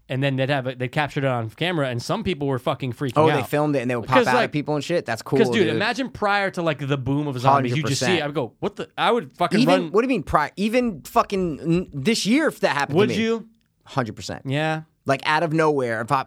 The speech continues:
Speaker 2: my, a split, I'd be like, "What the fuck?" Like,
Speaker 1: Yeah.
Speaker 2: dude, it's, like, April, and you're walking into a building. You're like, "Oh, I got a doctor's appointment," and you walk in,
Speaker 1: <laughs> Yeah.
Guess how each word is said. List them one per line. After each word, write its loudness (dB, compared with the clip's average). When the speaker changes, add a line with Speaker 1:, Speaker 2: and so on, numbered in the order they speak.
Speaker 2:
my, 0
a -2
split, -2
I'd -4
be 0
like, -2
"What 2
the 2
fuck?" 0
Like, -2
Speaker 1:
Yeah. -8
Speaker 2:
dude, 2
it's, -2
like, 2
April, -2
and 0
you're 2
walking 2
into 0
a 2
building. -2
You're 0
like, -2
"Oh, 2
I 2
got -2
a -6
doctor's -2
appointment," -6
and -2
you -2
walk 0
in, 2
Speaker 1:
<laughs> -10
Yeah. 0